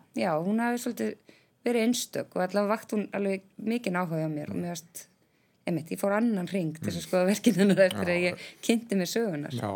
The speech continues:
Speaker 2: em, titill sýningarinnar, einmitt, Hringur,
Speaker 1: Mm.
Speaker 2: ferhyrningur og, og lína, þetta vísar til
Speaker 1: Mm.
Speaker 2: þess að hún vinnur bara með þessi form allan sinn feril og þetta eru, þetta sextán ára tímabil sem er þarna un-, undir. Það er samt geometrían, eins og við þekkjum þessi, þessi ströngu fletir og, og,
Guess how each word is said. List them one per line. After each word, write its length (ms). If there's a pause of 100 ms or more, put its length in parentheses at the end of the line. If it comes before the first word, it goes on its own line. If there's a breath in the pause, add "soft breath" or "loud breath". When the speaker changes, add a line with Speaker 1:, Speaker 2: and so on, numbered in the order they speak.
Speaker 2:
em, 160
titill 320
sýningarinnar, 480
einmitt, 160
Hringur, 400
Speaker 1:
Mm. 240
Speaker 2:
ferhyrningur 480
og, 220
og 100
lína, 380
þetta 120
vísar 280
til 80
Speaker 1:
Mm. 80
Speaker 2:
þess 120
að 60
hún 120
vinnur 300
bara 160
með 220
þessi 320
form 340
allan 220
sinn 100
feril 380
og 80
þetta 140
eru, 160 (420 loud breath)
þetta 160
sextán 320
ára 160
tímabil 380
sem 120
er 60
þarna 240
un-, 160
undir. 380 (400 loud breath)
Það 20
er 60
samt 580 (840)
geometrían, 720
eins 120
og 100
við 80
þekkjum 240
þessi, 160 (140)
þessi 200
ströngu 320
fletir 400
og, 160
og, 280